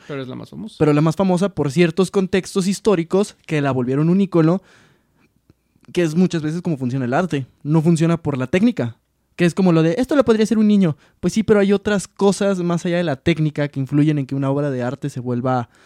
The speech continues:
Speaker 2: importante.
Speaker 1: Lo que sí es que creo que aprender de arte a partir de la historia de quienes lo hacen es justo la magia de la historia del arte, es que puedes involucrarte en estas obras no desde un tema de apreciación de,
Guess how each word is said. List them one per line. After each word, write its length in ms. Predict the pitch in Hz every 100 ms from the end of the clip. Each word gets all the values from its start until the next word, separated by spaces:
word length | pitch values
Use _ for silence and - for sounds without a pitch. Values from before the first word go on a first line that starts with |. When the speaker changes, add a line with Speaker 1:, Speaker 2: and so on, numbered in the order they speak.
| _ _ _
Speaker 2:
importante. 840 | 190 160 - 190 - 165 170 123 - -
Speaker 1:
Lo 160 | 185
que 80 | 190
sí 80 | 208
es 60 | 247
que 120 | 302
creo 180 | 247 240
que 80 | 240
aprender 380 | 220 139 131 143
de 100 | 135
arte 220 | - 156
a 60 |
partir 340 | 143 110 123 123
de 300 | 135 135 -
la 180 | 117 117
historia 400 | 107 - 123 127
de 100 | 117
quienes 260 | - 104 101
lo 100 | 104
hacen 260 | 117 165
es 200 | 127 - - - 123
justo 280 | 147 143
la 100 | 110
magia 280 | 110 139 170
de 60 | 143
la 60 | 107
historia 240 | 131 127
del 120 | 113
arte, 220 | 113 131
es 100 | 131
que 100 | -
puedes 220 | 127 139 135
involucrarte 680 | 120 113 120 120 131 131 - _ _ _ _ _
en 140 | 135 143
estas 240 | 175 165
obras 260 | 160 160 151
no 160 | 156
desde 460 | 180 196 160 135 127
un 160 | 131
tema 240 | 147 143 139
de 220 | 127 113
apreciación 800 | 107 - 113 117 113 - 123 127
de, 500 | 123 113 107 98 85